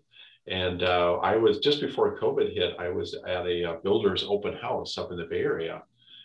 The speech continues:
And we had five hundred prospective buyers come through on a Saturday. And at the end of the tour, I would ask them, "So what did you think of the H vac system?" And they said, "What H vac system?" And I would point up at the ceiling and they're like,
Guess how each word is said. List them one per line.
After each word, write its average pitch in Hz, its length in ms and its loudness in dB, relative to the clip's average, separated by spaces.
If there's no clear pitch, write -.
And 98 100 -6
we 110 120 0
had 107 180 2
five 107 340 -2
hundred 107 380 0
prospective 104 540 -4
buyers 90 500 -4
come 87 140 -8
through 90 280 -6
on 87 100 -6
a 82 40 -8
Saturday. 82 680 -2
And 95 480 0
at 98 160 -2
the 101 180 -2
end 110 180 2
of 98 120 8
the 90 120 4
tour, - 420 2
I 92 80 2
would 101 160 4
ask 95 300 -4
them, 95 120 -6
"So 98 200 0
what 104 160 4
did 113 100 0
you 110 140 -2
think 113 160 -2
of 98 80 4
the - 120 -2
H - 220 -2
vac 82 240 -4
system?" 82 460 -6
And 87 80 -8
they 87 80 -2
said, 90 300 -2
"What 165 160 2
H - 220 -2
vac - 220 -6
system?" - 420 -8
And 107 100 2
I 107 80 6
would 104 240 6
point 110 200 0
up 104 200 -2
at 92 160 -2
the 101 60 -8
ceiling 113 420 0
and 92 80 -2
they're 95 120 0
like, - 200 0